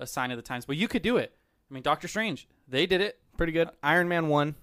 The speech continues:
Speaker 2: fantastic origin story.
Speaker 1: Yeah.
Speaker 2: Uh, Spider-Man one
Speaker 1: Yeah.
Speaker 2: with, uh, Sam Raimi, great.
Speaker 1: Yeah.
Speaker 2: But there's a lot of stinkers too, and this is a stinker.
Speaker 1: This is, like, a next level stinker though, 'cause even the stinkers like a Thor one, like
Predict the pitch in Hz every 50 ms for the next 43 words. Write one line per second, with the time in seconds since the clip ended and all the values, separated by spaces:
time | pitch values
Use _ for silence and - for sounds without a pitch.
0 | - _ _ _ _ - 151 143 127 - 135 131 - - 151 131 135 123 120 113
1 | 123 117 - - 120 117 113 113 113 - 135 143 180 240 277 214 - _ _ _
2 | _ _ _ _ - 117 107 - - - - 139 151 170 165 151 139 131 131 127
3 | 127 120 120 117 - - _ _ _ _ _ _ _ _ _ _ _ _ _ _
4 | _ _ - 131 147 139 - 247 127 117 113 107 107 104 90 - - _ - -
5 | - 147 131 131 127 120 120 123 131 - _ _ - 156 156 143 143 - - _
6 | _ _ _ _ _ _ _ _ _ _ - 139 131 160 220 294 285 - _ _
7 | _ _ 202 196 196 196 180 151 165 156 143 135 123 - - 139 113 - - 104
8 | - - 113 90 - - - 131 131 123 - 123 107 107 - - 98 90 - -
9 | - - _ _ _ _ - 151 190 208 - 285 262 214 214 180 190 147 143 156
10 | 156 147 - 143 139 139 139 135 123 - - - 135 117 - - 110 110 104 104
11 | - - 175 160 190 233 240 247 220 180 - - 202 185 165 - 160 135 135 131
12 | 117 127 - - - 151 139 131 131 127 127 117 113 113 107 104 104 113 113 113
13 | 110